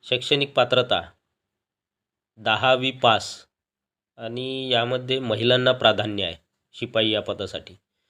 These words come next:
पदाची संख्या एक, मानधन शासकीय नियमानुसार.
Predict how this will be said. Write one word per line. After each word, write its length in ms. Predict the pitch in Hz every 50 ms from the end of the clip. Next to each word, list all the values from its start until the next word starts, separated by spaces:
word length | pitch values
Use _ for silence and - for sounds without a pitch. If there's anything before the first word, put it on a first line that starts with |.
| _ _ _ _ -
पदाची 420 | 117 117 113 123 123 123 - 139 127
संख्या 460 | - 131 120 113 107 - 123 127 131
एक, 360 | 123 - 123 117 104 - - - _ _ _ _ _ _ _
मानधन 460 | 104 110 113 117 120 120 127 127 135
शासकीय 500 | 135 - - 113 104 - - - 120 120
नियमानुसार. 680 | 123 120 117 110 107 107 107 104 98 - - 87 80